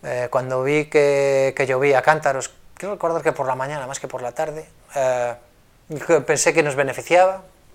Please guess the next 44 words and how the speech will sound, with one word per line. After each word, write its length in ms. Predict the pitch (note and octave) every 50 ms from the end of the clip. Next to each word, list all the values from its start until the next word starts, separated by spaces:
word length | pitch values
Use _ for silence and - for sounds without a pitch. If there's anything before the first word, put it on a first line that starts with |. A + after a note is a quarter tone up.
| - - -
aunque 260 | B2+ A#2+ - - C3+ -
sea 220 | - D#3 C#3 C#3+
una 160 | C#3 C3+ B2+
tontería 580 | - D3 C#3+ C#3+ - C#3 C#3+ D#3+ D#3+ C#3 C3+ C3+
y 60 | C#3+
un 120 | D3 C3
tópico 540 | - - D#3 D3+ D3+ - B2 - - B2+ A#2+
de 360 | B2 B2 B2 A#2+ A#2+ A#2 A#2 - - - - -
ellos 180 | D3 D3 D3 -
son 140 | E3 D3+ D3
andaluces 420 | C#3 C#3+ C#3 D3 D#3+ D#3 D#3 B2+
y 40 | D3
nosotros 280 | D3 C3 C3+ - D3 C#3
gallegos, 380 | C3+ B2+ C#3+ D#3 C#3+ C3 B2
estamos 240 | A#2+ - D3 D3 D3+
más 140 | D3 D3 D3
acostumbrados, 640 | D3 - D3 C3 - C3+ C3+ C#3 D3+ E3+ E3 D#3 - - - - - -
que 60 | - C#3+
igual 160 | B2 C3 C3+
es 100 | C3 -
una 140 | D3+ C#3 -
chorrada 440 | - C3+ B2 A#2+ C#3 D3+ C#3 C3+
como 160 | C3 C3+ B2+ B2
un 100 | C3+ D3
mundo, 340 | D#3+ F3 F#3 F#3 F3+ F3+ - - - - - - - - - - - _ _ _
pero, 760 | D#3 C#3+ C3 B2+ B2+ B2+ B2 B2 B2 A#2+ A#2 A#2 A#2 A#2 A2+ -
pero 200 | C3+ C3 B2+ -
pensé 260 | C3+ B2 - - D3+
que 80 | D#3
nos 120 | D#3 D3+ C3+
beneficiaba, 760 | D3+ D3 D3 - C#3+ C3+ - E3 E3+ F3 F#3 F#3 F#3+ F#3 - - - - - - - - _ - - -
y 100 | G3 D#3+
yo 100 | E3+ E3
creo 140 | F3 G3 F#3
que 80 | F#3
en 100 | E3 D3
parte 300 | D#3+ G3+ G3+ - - F#3
también 360 | - D3 C3 C3+ C#3 D#3 D#3
a 60 | D3+ C3+
lo 100 | C3 C3
mejor 920 | B2+ A#2+ - - D3 C#3+ C3+ C3+ C3 B2+ B2+ B2 A#2+ A#2+ A#2+ A#2+ C3 C3+ -
hubo 200 | D3 C3+ B2+ C3
algo 160 | B2+ B2+ A#2+
así. 320 | A2+ - - B2 A#2 A#2